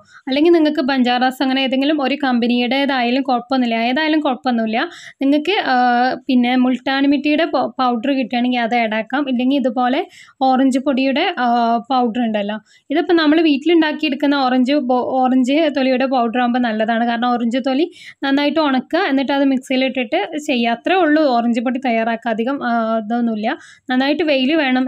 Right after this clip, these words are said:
എന്ന് മാത്രമേ ഉള്ളൂ. അപ്പോൾ അത് നമ്മൾ ഇതിലേക്ക് ആഡ് ആക്കി കൊടുത്തിട്ടുണ്ട്, ഒരു ടീസ്പൂൺ എടുത്തിട്ട്. അതാകുമ്പോൾ ഒരു പാക്കായി കിട്ടുകയും ചെയ്യും, അതുപോലെ നന്നായിട്ട് ഫേസ് ഒന്ന് ടൈറ്റായി നിൽക്കാനും സഹായിക്കും കേട്ടോ. അപ്പോൾ ഇത്രയാണ് നമ്മുടെ പാക്ക് വരുന്നത്.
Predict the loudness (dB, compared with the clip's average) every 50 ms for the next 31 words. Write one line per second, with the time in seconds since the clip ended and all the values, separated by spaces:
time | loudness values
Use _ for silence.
0 | -2 -2 -2 -2 -2 -2 -2 -4 -6 -4 -4 -2 -2 -2 -2 -2 -4 -4 -4 -8
1 | -16 -20 -12 -10 -8 -6 -4 -4 -4 -2 0 2 2 2 2 0 0 0 0 0
2 | 0 -2 -4 -2 -2 -2 -2 0 0 -2 0 0 -2 -2 -2 -4 -2 -2 -2 -4
3 | -4 -6 -8 -6 -4 -2 -2 0 -2 -2 -2 -4 -4 -6 -6 -6 -6 -2 -2 -2
4 | -2 -4 -6 -8 -8 -4 -4 -4 -6 -6 _ _ -20 _ -6 -2 0 2 2 2
5 | 2 2 2 0 -2 -2 -4 -2 -2 -2 -4 -6 -4 -4 -2 -2 -2 0 -2 -2
6 | -2 0 0 0 0 0 0 0 0 0 0 0 0 -2 -2 0 0 0 0 0
7 | 0 0 0 0 0 -2 -2 -4 -4 -4 -2 -2 -2 -2 -2 -2 -2 0 0 0
8 | -2 -2 -4 -4 -4 -4 -4 -6 -4 _ -2 0 0 0 0 -2 -2 -4 -4 -2
9 | 0 0 0 0 -2 -4 -4 -4 -4 -6 -6 -6 -6 -8 -8 -6 -8 -10 -10 -12
10 | _ -20 -20 -20 -10 -10 -4 -2 -2 -2 -2 -2 -2 0 0 2 2 2 2 2
11 | 2 2 0 0 -2 -2 -4 -4 -4 -4 -4 -4 -2 -2 -2 -2 -2 -2 -4 -2
12 | 0 -2